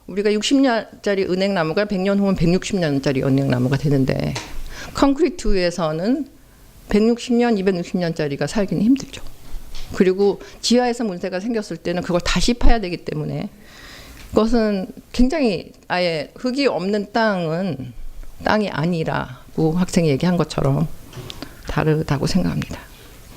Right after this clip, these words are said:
그래서 지상 공간의 재구성은 차 없는 백양로라고 하지만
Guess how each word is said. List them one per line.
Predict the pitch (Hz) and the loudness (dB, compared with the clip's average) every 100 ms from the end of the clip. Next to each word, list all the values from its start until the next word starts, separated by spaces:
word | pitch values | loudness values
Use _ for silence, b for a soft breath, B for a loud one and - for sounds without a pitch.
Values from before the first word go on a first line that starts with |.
| B B B B B B - | B B B B B B -2
그래서 | 196 202 185 175 - - | -2 0 -2 -4 -10 -16
지상 | - 240 226 226 | -6 -2 0 0
공간의 | 226 214 214 202 208 202 196 180 | 0 0 0 0 0 0 0 -2
재구성은 | - 185 190 185 180 175 180 | -2 0 0 -2 -2 0 0
차 | 254 | 0
없는 | 226 214 180 | 2 0 0
백양로라고 | - 180 180 165 151 143 | 0 0 0 0 0 -2
하지만 | 185 233 - 139 151 | -4 -2 -2 -2 -2